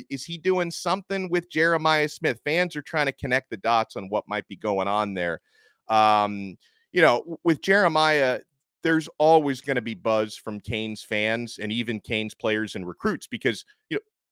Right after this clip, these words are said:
there is a conscious effort being made to try and flip this young man to Miami, right? I mean, people are tweeting at him, posting at him constantly to try to get him to flip.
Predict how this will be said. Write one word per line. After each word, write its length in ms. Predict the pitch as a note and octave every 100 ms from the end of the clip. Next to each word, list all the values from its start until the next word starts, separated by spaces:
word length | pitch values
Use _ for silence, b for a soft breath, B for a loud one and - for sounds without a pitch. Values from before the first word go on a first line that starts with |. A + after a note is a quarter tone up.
| _
there 200 | - F#3+
is 260 | F3+ D3+ - C3
a 120 | B2+ _
conscious 580 | - D3 C#3 C#3+ B2+ - -
effort 340 | B2 C3 B2+ A2+
being 340 | - A2+ G2+ G2
made 480 | A#2 G#2+ F2 E2 A2+ _ _ _ _ _
to 100 | -
try 600 | - - C3 A#2 A#2 A2 A2+
and 200 | G#2 G2+
flip 300 | - C#3 D3 -
this 240 | G2+ -
young 240 | A2 G#2
man 280 | G2 F#2+ G2+
to 120 | -
Miami, 580 | B2+ C3 D#3+ A3 G2 C2+ -
right? 360 | B2+ E3+ G3 B2+
I 20 |
mean, 180 | G2+ F#2+
people 360 | D3+ D#3+ C#3+
are 80 | A2+
tweeting 540 | A2+ - D#3 G#3+ G3+ F#3
at 240 | F3 E3
him, 240 | E3 D#3+
posting 500 | - D3 F3 - D#3+
at 180 | D#3 D3
him 120 | C#3+
constantly 640 | B2 C#3+ D3 E3 - B2 D3
to 80 | C3+
try 260 | - B2+
to 60 | C3+
get 180 | B2 A#2+
him 80 |
to 80 | C3
flip. 320 | - A#3 C4